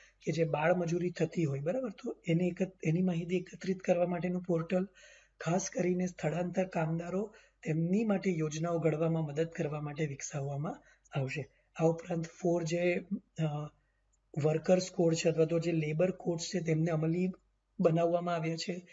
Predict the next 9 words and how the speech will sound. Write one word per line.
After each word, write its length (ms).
ગીગ 280
અને 160
platform 520
કામદારો 460
માટે 220
પણ 140
સામાજિક 520
સુરક્ષાના 500
લાભો, 460